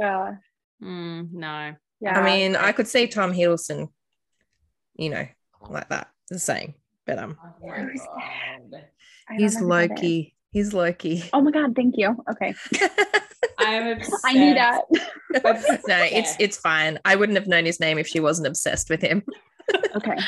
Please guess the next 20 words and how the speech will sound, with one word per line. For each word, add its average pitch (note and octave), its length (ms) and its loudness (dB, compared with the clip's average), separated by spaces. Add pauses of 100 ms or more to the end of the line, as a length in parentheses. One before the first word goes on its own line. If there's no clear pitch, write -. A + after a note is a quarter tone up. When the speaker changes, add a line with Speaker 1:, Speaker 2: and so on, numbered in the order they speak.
Speaker 2:
I D#4 80 0 (100)
Speaker 1:
That's F4 100 -2
Speaker 2:
just F4+ 180 2
don't D4+ 80 -2 (160)
Speaker 1:
interesting. C#4 300 -4
Speaker 2:
know G#3 40 -16
why. A3 260 -6
There's B3+ 200 -10
just A#3+ 140 -14
something B3+ 260 -12
sexy C4 640 -6
about B3 360 -2
him. F#4 200 -2
I A#3+ 80 0
don't B3 120 -6
know. A3 80 -8
I F#3+ 120 -6
lo-, F3+ 260 -10
oh, G3 240 -8 (220)
yeah. F3 220 -10